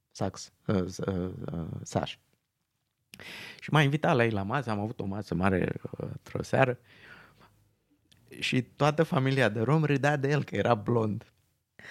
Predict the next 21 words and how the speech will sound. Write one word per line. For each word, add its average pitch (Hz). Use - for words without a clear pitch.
Și -
mi-a 151
adus 170
aminte 190
de -
mine 175
<laughs> -
când 170
eram -
mic. -
Că -
întotdeauna 175
de 139
diferență 131
cumva, 117
știi, 131
dacă -
ești 165
într-o, 110
într-o, 113
într-o, 104